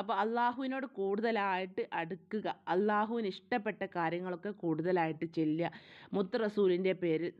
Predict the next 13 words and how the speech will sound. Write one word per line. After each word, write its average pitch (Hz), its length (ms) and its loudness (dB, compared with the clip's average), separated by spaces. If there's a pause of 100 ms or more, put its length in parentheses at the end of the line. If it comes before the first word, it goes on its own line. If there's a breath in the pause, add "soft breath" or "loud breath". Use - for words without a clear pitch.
ധാരാളമായിട്ട് 180 800 -2
സ്വലാത്ത് 185 540 0
അധികരിപ്പിക്കുക. 165 720 -2
അപ്പം 175 220 -2
ഞാൻ 175 180 0
നിങ്ങളോട് 185 300 2 (100)
പറഞ്ഞിട്ടുണ്ട്, 180 580 -4 (400 loud breath)
വെള്ളിയാഴ്ച 208 480 2 (120)
രാവും 170 300 -2 (220)
തിങ്കളാഴ്ച 180 420 0 (120)
രാവിലും 170 400 0
ഒക്കെ 175 200 -2 (140)
മൂന്ന് 226 360 4